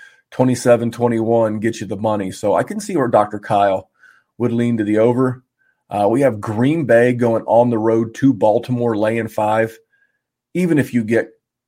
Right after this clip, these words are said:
Lamar, he's gonna be limited. And this is a good spot if you like Green Bay. I would get it now because this number is gonna go down, uh,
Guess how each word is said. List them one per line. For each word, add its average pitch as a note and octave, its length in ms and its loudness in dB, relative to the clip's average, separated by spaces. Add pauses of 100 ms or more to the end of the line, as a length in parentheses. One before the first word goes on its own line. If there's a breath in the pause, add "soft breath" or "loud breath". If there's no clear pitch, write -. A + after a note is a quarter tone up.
(280)
Lamar, A2 480 4
he's A#2+ 220 -2
gonna A#2+ 180 0
be G#2+ 140 -4
limited. G#2+ 480 -4 (380)
And G#2 460 -6 (640)
this C3 160 -4
is A#2 100 -2
a A#2+ 60 -2
good A#2 200 0
spot A2 400 0
if A2 140 -6
you A2 100 -4
like G#2 180 0
Green G#2+ 260 -6
Bay. G2+ 120 0
I A#2+ 100 -2
would A2 160 -2
get A2+ 100 2
it G2 80 -4
now G#2+ 440 -2 (460 soft breath)
because A2+ 260 0
this A2+ 180 -6
number A#2 360 2
is A2+ 80 -4
gonna A2 220 -2
go G#2+ 180 0
down, G#2+ 640 -2 (720)
uh, G2 640 0